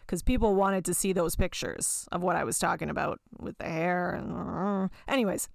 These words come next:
So definitely check it out. Um, you know, there's gonna be updates on there as well. If I have announcements about when new episodes are coming, et cetera, all of that will be there.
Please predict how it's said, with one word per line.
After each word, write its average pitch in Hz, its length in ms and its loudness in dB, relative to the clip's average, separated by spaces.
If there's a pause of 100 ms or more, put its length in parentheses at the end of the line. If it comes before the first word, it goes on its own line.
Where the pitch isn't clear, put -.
(460)
So 262 160 2
definitely 254 380 4
check 202 280 0
it 180 60 0
out. - 240 -2 (600)
Um, 202 760 4 (220)
you 208 120 4
know, 190 260 2
there's 190 220 2
gonna 196 160 2
be 196 140 2
updates 196 460 2
on 196 160 2
there 190 180 2
as 180 180 2
well. 190 480 4
If 185 120 -2
I 185 80 2
have 185 120 2
announcements 185 760 2
about 185 220 2
when 185 200 2
new 185 140 2
episodes 180 480 0
are 180 60 -2
coming, 180 340 -2
et 170 100 -4
cetera, 185 600 0 (320)
all 190 300 2
of 175 100 -4
that 185 300 2
will 190 100 0
be 175 160 -2
there. - 320 -4